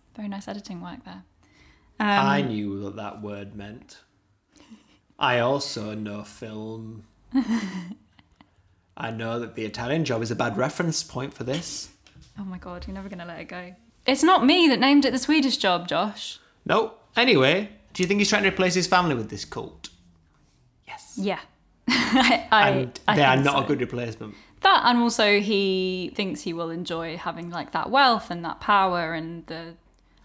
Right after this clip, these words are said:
Speaker 1: adoration.
Speaker 2: Especially given that most of his family, like, have rejected him for so long.
Speaker 1: Yeah, exactly. But we also see then when he's in, in the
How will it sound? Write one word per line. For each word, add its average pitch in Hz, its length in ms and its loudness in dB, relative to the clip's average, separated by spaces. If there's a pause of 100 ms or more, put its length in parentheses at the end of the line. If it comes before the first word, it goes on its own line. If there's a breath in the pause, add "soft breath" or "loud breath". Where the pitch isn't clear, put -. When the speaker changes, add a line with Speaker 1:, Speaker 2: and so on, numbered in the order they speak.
(100)
Speaker 1:
adoration. 185 840 -4 (580 soft breath)
Speaker 2:
Especially 156 360 0
given 147 220 2
that 135 120 -4
most 131 200 0
of 120 100 -6
his - 40 -16
family, 113 260 -4
like, 101 320 -8
have - 120 -20
rejected 110 380 -10
him 101 100 -12
for - 60 -18
so 95 200 -12
long. 92 260 -14
Speaker 1:
Yeah, - 220 -12 (180)
exactly. - 640 -14 (420 soft breath)
But 247 100 0
we 254 100 4
also 370 280 2
see 294 300 2
then 180 200 2
when 202 160 2
he's 208 200 0
in, 180 380 -4
in 190 200 -4
the 180 280 -4